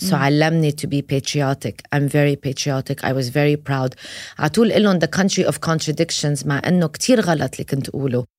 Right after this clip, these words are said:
Speaker 1: إنه هون في عنا refugee camps وهون م-، م-، كله كان غلط وما كان في شي ظابط. آه، بس أكيد ترك لبنان كان أصعب شي لإلي بحياتي كلها،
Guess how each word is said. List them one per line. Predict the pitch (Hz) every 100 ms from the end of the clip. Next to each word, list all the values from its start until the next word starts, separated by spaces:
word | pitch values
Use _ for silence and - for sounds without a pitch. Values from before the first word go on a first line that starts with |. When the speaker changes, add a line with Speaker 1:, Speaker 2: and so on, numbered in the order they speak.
| _ _ _ _
Speaker 1:
إنه | 170 180 175
هون | 170 214 208
في | 196
عنا | 175 185 175 175
refugee | - 175 180 -
camps | 180 170 160
وهون | 160 143 170 170
م-، | 165 - 165
م-، | 165 - _ _ -
كله | 220 180
كان | 170 185 185
غلط | 202 233 254
وما | 233 254
كان | - 170
في | 151 160
شي | - 180
ظابط. | 160 151 139 135 - - - - - - - _ _ -
آه، | 160 151 147 139 139 190 180 _
بس | - 185 -
أكيد | - 180 - 202
ترك | 190 175 165 156
لبنان | 156 156 156
كان | - 147
أصعب | 143 - 143
شي | - -
لإلي | 143 - 151 151
بحياتي | 151 160 185 - 180 165 175 185 175
كلها، | 151 - 160 151 151 131 117